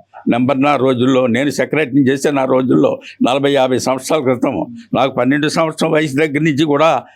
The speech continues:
మా తండ్రి వెనక అసలు చదువు తక్కువ, చదువుకో-, చదువున్నంత హోప్స్ లేక నేను ఈ పని అవలంబించేశాను. అప్పుడు మా దగ్గర మాకు హ్యాండ్లెస్లు ఉండి కరెంట్లు ఉండి కావు ఎక్కడ కూడా, గ్రామంలోనే ఎక్కడ కూడా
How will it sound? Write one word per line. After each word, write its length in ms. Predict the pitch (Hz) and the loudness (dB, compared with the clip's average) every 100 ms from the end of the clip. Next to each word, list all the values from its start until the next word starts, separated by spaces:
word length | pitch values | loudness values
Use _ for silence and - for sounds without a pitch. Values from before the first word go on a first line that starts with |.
| - | -4
మా 100 | 120 | -2
తండ్రి 380 | 131 131 131 160 | 0 -2 0 -2
వెనక 140 | 131 | 0
అసలు 240 | 160 120 113 101 - _ - | 0 0 0 0 -4 _ -4
చదువు 400 | 139 127 160 147 | -2 0 -2 -2
తక్కువ, 400 | 131 143 156 131 - _ _ | 0 0 0 -2 -8 _ _
చదువుకో-, 840 | - 127 120 135 135 135 131 113 | -4 -2 0 0 0 0 0 -2
చదువున్నంత 560 | 90 117 117 135 135 131 | -2 -2 0 2 2 2
హోప్స్ 420 | 131 110 127 - 127 | 0 0 -2 -2 -2
లేక 260 | 120 - - 330 - - - - | -2 -2 -2 -2 -6 -20 -10 -2
నేను 160 | 127 | -2
ఈ 160 | 139 143 | 0 0
పని 480 | 135 131 156 127 90 - | 0 0 0 -2 -4 -4
అవలంబించేశాను. 1000 | 131 160 156 147 135 135 151 131 98 - - - | -2 -2 0 0 0 0 0 -2 -2 -4 -6 -6
అప్పుడు 220 | 131 143 | -4 -2
మా 120 | 143 139 | 0 0
దగ్గర 580 | 127 131 156 127 156 - | 0 0 0 0 -2 0
మాకు 400 | 110 113 135 131 | 2 2 0 0
హ్యాండ్లెస్లు 680 | 127 110 147 160 185 160 135 | 0 2 0 2 0 0 2
ఉండి 380 | 131 160 107 - - - - | 2 2 0 -6 -16 -8 -2
కరెంట్లు 360 | - 165 151 | 0 0 0
ఉండి 240 | 147 131 123 | 0 2 2
కావు 260 | 110 117 | 0 0
ఎక్కడ 300 | 117 113 131 | -2 -2 -2
కూడా, 200 | 113 127 | 0 0
గ్రామంలోనే 640 | 104 107 117 120 127 127 110 | 2 0 0 0 0 0 0
ఎక్కడ 200 | 131 120 | -2 0
కూడా 340 | 113 123 120 | 2 0 -2